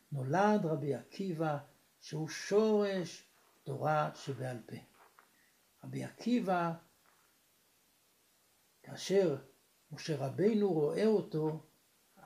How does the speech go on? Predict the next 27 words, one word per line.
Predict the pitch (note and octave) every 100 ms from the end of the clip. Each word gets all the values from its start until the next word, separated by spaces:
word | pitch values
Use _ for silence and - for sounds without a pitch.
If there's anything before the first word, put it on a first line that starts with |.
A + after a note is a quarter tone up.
| - _ D#3+ - -
את | D3+
רבי | C#3+ B2+ C#3
עקיבא, | C3 - A#3 F3 E3+ E3+ E3 _ _ _ -
שואל | - C#3+ G3 A3
את |
הקדוש | G#3 F3 F3 F#3+
ברוך | F3+
הוא, | F#3
"יש | D#3+
לך | D#3 -
אדם | C3 B2+ D#3+ A3 G#3 -
כזה | F3 C3+ D#3+ G#3 F#3+
ואתה | E3+ - D#3
נותן | C#3+ - F#3 F3+
תורה | - D#3+ C#3+ E3+ D#3+
על | D3
ידי?" | C3+ A#2+ B2 E3 - _ - _ _ _ _ -
רבי | C3 C#3
עקיבא | - - - A#3+ G3+ G#3 G3+
זה | - F3+
תורת | - C#3+ C#3+ E3+ -
האדם, | D3+ B2+ A2+ D#3 D3+ C#3+ C#3+
שמלמד | - C#3 B2+ B2+ C3+
אותנו | F#3 - E3 D3+
מרן | C3 C#3+ D#3
הרב | C3+ B2 -
קוק, | - F3